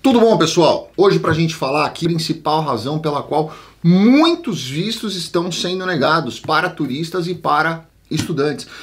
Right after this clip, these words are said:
mesmo de pessoas com grande perfil pra que tenha tido esse tipo de aplicação. Essas pessoas acabam ficando sem entender: "Poxa, mas eu tenho vínculo, eu tenho dinheiro, eu tenho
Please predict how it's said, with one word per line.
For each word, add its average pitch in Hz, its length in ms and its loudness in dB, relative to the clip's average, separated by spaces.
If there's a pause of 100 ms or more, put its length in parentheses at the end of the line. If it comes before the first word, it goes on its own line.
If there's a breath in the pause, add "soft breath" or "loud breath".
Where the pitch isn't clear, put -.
(120 loud breath)
mesmo 190 720 2
de 135 140 -4
pessoas 185 560 2
com 202 160 -2
grande 185 380 0
perfil 202 640 -2
pra 160 160 -2
que 143 80 -10
tenha 135 260 -6
tido 120 260 -4
esse 120 200 -4
tipo 117 200 -10
de 120 80 -2
aplicação. 165 640 -4
Essas 160 280 -6
pessoas 160 340 -2
acabam 160 320 -2
ficando 151 340 -6
sem 156 220 -2
entender: 156 300 -2
"Poxa, 135 240 -4
mas 123 160 -2
eu 123 80 -6
tenho 233 280 0
vínculo, 123 440 0
eu 120 80 4
tenho 208 260 -2
dinheiro, 135 400 2
eu 120 120 2
tenho 214 360 -4